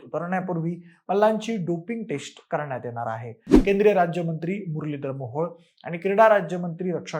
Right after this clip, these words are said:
खडसे यांच्या प्रयत्नातून नाडा संस्थेच्या माध्यमातून ही डोपिंग टेस्ट होणार आहे. त्यामुळे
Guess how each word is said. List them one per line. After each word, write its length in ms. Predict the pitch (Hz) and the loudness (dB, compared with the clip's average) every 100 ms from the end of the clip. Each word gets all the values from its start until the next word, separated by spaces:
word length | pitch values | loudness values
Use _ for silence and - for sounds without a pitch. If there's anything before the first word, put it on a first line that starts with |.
| - | -2
खडसे 300 | 196 185 131 | -4 -2 -8
यांच्या 240 | 120 143 | -8 -10
प्रयत्नातून 640 | - 151 151 160 - 180 185 - - - | -8 -8 -4 -6 -4 -4 -4 -8 -16 2
नाडा 300 | 185 196 233 | 4 8 8
संस्थेच्या 500 | 226 202 - 185 190 | 6 -4 -6 -6 -4
माध्यमातून 640 | 170 147 165 180 170 196 196 | -4 -4 -4 -4 -6 -8 -6
ही 60 | 160 | -6
डोपिंग 380 | 147 147 202 202 | -6 -4 -4 -2
टेस्ट 300 | 202 196 - | -2 -2 -8
होणार 180 | 180 170 | -4 0
आहे. 260 | 170 165 175 - - - - | 0 -2 -8 -16 -20 -14 2
त्यामुळे 380 | 202 220 220 | 4 6 4